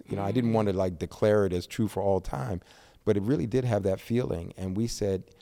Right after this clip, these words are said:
Speaker 1: you know, if they, if, if we're coming to serve this community, then let's, let's make sure that the leadership of this church reflects this community and has a, and sets a good example for this community.
Speaker 2: Mm-hmm.
Speaker 1: So we said,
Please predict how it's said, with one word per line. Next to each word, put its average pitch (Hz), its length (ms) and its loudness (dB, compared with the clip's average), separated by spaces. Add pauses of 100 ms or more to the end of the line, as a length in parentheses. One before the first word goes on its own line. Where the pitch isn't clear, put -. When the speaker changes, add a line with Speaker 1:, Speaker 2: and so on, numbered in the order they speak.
(160)
Speaker 1:
you 110 80 -4
know, 117 160 2
if 107 80 0
they, 123 300 -2
if, 113 280 -6
if - 180 -6
we're 127 100 -6
coming 120 260 -2
to 98 40 0
serve 110 300 2
this 104 160 -4
community, 95 600 -2 (340)
then 98 140 -2
let's, 113 400 -2 (400)
let's 131 200 -4
make 107 180 0
sure 104 380 2
that 90 300 -2 (460)
the 92 80 -2
leadership 104 440 0
of 85 60 -6
this 92 160 -4
church - 300 -4
reflects 92 400 -6
this 90 160 -6
community 98 720 -4
and 92 200 -2
has 95 220 -4
a, 87 160 -2 (400)
and 101 100 -8
sets 104 280 0
a - 40 0
good 90 160 2
example 104 500 0
for - 140 -8
this 90 180 -6
community. 101 560 -6 (100)
Speaker 2:
Mm-hmm. 135 340 -10
Speaker 1:
So 104 540 6 (500)
we 113 320 0
said, 120 600 2